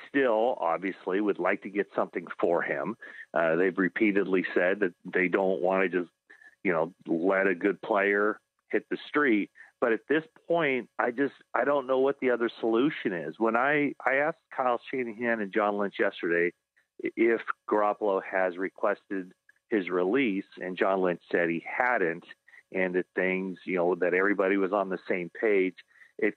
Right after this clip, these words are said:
kinda led me to believe that, you know, they're gonna make a, a last-ditch effort to try to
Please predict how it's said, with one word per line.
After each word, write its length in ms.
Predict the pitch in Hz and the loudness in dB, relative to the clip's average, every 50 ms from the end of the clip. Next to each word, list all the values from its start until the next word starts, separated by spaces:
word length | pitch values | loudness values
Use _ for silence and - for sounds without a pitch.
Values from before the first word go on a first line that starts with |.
| - - - | -4 -2 -2
kinda 240 | 175 185 190 165 139 | 0 0 0 0 0
led 480 | 120 110 107 113 120 123 123 117 110 | 0 0 0 0 0 0 0 -2 -6
me 300 | 110 110 110 113 107 104 _ _ | -10 -8 -6 -6 -6 -8 _ _
to 80 | - 110 | -12 -10
believe 720 | 85 - 92 98 98 95 101 101 95 87 82 80 85 82 - - - _ _ _ _ _ _ - - - 82 - | -6 -4 -2 -2 0 0 0 0 0 -2 -4 -4 -6 -6 -8 -12 -16 _ _ _ _ _ _ -12 -12 -12 -8 -2
that, 440 | - 104 98 92 90 92 90 85 80 _ _ _ - - - _ - | 0 0 2 2 2 2 0 0 -4 _ _ _ -20 -20 -20 _ -12
you 60 | - 95 | -6 -6
know, 80 | 90 | -4
they're 140 | 87 101 107 | -2 -2 -2
gonna 220 | 107 117 117 113 107 | 0 0 -2 -2 0
make 280 | 107 104 104 101 - _ - | 0 0 -2 -2 -4 _ -4
a, 340 | 98 90 - - - 90 87 | -4 -4 -4 -4 -4 -4 -4
a 0 | |
last-ditch 720 | 85 87 110 107 107 110 107 - _ - 120 104 - - 107 - | -2 0 0 2 0 0 -2 -4 _ -2 -2 -2 -2 -4 -4 -2
effort 480 | 92 92 90 - - 98 95 95 - _ - | 0 0 0 0 0 0 0 0 -2 _ -10
to 60 | 87 | -12
try 280 | - - - 101 90 87 | -8 -4 -2 0 0 0
to 240 | 87 85 82 82 | 0 0 -2 -2